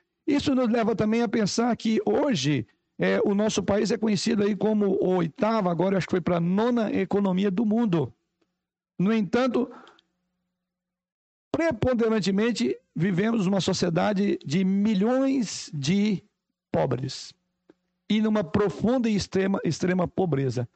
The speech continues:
Tem alguma coisa errada. Um país que tem o potencial, aliás,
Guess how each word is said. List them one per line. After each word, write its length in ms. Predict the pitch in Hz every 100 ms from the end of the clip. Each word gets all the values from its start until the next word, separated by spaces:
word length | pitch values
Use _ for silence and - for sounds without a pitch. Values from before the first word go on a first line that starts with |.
| _
Tem 120 | -
alguma 260 | 240 214 220
coisa 240 | 226 220
errada. 400 | 247 208 180 170 - _ _ _ _ _
Um 100 | 269
país 440 | 226 220 208 254 -
que 260 | 247 202
tem 180 | - 185
o 80 | 190
potencial, 800 | - 240 240 226 - - 202 208
aliás, 360 | 175 196 -